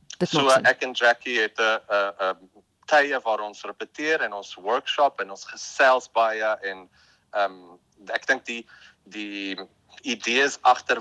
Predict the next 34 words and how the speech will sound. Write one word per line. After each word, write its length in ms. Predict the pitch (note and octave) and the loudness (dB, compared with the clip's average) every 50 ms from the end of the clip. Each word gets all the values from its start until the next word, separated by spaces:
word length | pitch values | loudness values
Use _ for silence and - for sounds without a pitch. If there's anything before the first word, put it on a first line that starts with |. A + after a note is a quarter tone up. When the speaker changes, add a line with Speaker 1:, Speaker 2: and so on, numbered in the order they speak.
| - - - | -4 2 4
Speaker 2:
wat 240 | A#2+ B2+ B2+ - | 4 4 4 2
ons 200 | C3+ B2+ B2 - - | -8 -10 -10 -12 -10
doen 280 | - A2 A#2 B2+ C3 A#2 | -10 -10 -8 -8 -10 -6
word 280 | - G#2 A2 A2 _ - | -2 -2 -2 -2 _ -14
so 340 | - - - D#3+ D3+ D3+ D3 | -12 -10 -8 -4 -2 -2 -2
diep 320 | - - A#2 A2 - _ | -2 -6 -10 -10 -10 _
bespreek 540 | - G2+ - - - - G2+ G2+ G2 - - | -14 -14 -14 -12 -10 -6 -4 -4 -4 -4 -6
en 100 | - - | -16 -16
so, 360 | - - - - B2+ B2 C3 C3 B2+ B2 A#2+ A#2 _ _ _ _ _ _ _ | -16 -16 -10 -8 -4 0 2 4 6 6 4 2 _ _ _ _ _ _ _
ehm, 520 | - G2+ G2 F#2+ F#2 F#2 F#2 F2+ F2 E2+ E2 _ _ _ _ _ _ _ _ _ - _ | 2 2 4 4 2 0 -4 -16 -20 -20 -20 _ _ _ _ _ _ _ _ _ -20 _
so 180 | - - F#2+ | -12 -4 -2
half 380 | F2 F2 - - - - _ _ _ _ - - | -2 -2 -2 -4 -18 -20 _ _ _ _ -18 -14
ge-explore 800 | - - - - - - - - _ - C#3 C#3 C3 B2+ B2 A2+ | -10 -8 -8 -6 -8 -8 -12 -12 _ -4 2 4 4 4 4 4
deur 160 | - G#2+ - | 2 0 2
ons 260 | A2+ A#2 A#2 A#2 - - | 2 -2 -2 -2 -8 -10
twee, 360 | - C#3 C#3+ C3 A2+ A#2 B2 - - - _ _ _ - _ - | -8 -4 -2 0 2 2 0 -2 -4 -20 _ _ _ -20 _ -14
sy 380 | - - - D#3 D3 C#3+ C#3+ | -12 -2 2 4 4 4 4
op 160 | B2+ - - | 0 -4 -6
'n 60 | A#2+ - | -10 -10
fisiese 600 | - - - - F3+ E3+ - - C#3 - - A2+ | -10 -16 -12 -12 -12 -12 -10 -14 -14 -12 -10 -8
manier 300 | A2+ G#2+ G#2 A#2+ B2 A2 | -8 -6 -6 -6 -4 -4
en 140 | G#2 G2 - | -4 -6 -2
ek 260 | - B2 C3 - - | 2 2 2 2 0
op 140 | A2+ G#2 _ _ _ _ _ _ _ _ _ _ _ _ _ - | -10 -10 _ _ _ _ _ _ _ _ _ _ _ _ _ -4
'n 140 | B2 A#2 A2 | -4 -4 -4
musikale 580 | G2 A2+ - - - G2+ - A#2 G#2+ G#2+ A2 A2+ | -8 -10 -10 -10 -10 -2 4 4 6 6 4 2
manier, 320 | A2 A2 G2+ G2 G#2 A2 A#2 | -2 -4 -4 -2 -2 -2 -2
as 120 | A2+ - | -4 -6
mens 140 | - - - | -10 -10 -4
nou 120 | G2+ F#2+ | -4 -2
wil, 120 | F2+ G#2+ A2+ | 0 0 -2
op 140 | G#2 - | -2 -4
'n 100 | G2+ - _ | -6 -8 _
klankmanier. 800 | - - B2+ B2 A#2+ A#2+ _ - G#2 F#2+ F#2+ F#2 F#2+ G#2+ C#3 | -6 2 2 2 2 2 _ -12 -14 -14 -12 -12 -12 -12 -14